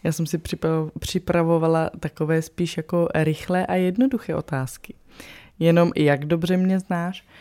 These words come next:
Eh, no tak mám tam ještě otázku,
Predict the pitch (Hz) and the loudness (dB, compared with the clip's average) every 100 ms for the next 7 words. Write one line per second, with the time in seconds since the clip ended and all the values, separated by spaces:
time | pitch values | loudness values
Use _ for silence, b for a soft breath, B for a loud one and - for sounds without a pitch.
0 | B B B - 143 139 135 143 220 254 | B B B -4 0 0 0 0 2 2
1 | 233 202 190 190 190 - 185 175 170 170 | 4 4 4 2 0 0 0 2 0 -2
2 | - 190 | -4 -4